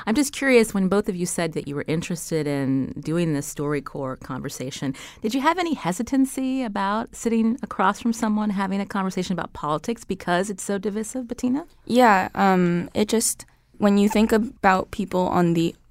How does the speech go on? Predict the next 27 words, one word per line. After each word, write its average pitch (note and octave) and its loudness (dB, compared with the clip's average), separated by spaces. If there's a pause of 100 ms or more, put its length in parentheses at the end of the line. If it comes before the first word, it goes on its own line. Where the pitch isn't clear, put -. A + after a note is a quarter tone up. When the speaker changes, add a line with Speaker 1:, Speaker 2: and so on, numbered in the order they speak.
Speaker 2:
quote-unquote, E3+ 2
like, D#3+ -2
the F3 2
other F3+ 4
side, D3+ 0
it's F3+ 0
like, E3 0 (400)
um, D#3 -2
there F#3+ 6
are F#3+ 2
people G3+ -2
that - 2
you F3+ -2
can't F#3 2
reason - -6
with, - -8
but G3 -2
that's F#3+ 0
not G3 0
really F3 0
true. - -6
It F#3+ 0
feels C#4 2
like G#3+ 2
they're E3+ -2
people E3 -4 (460)
that D#3+ -2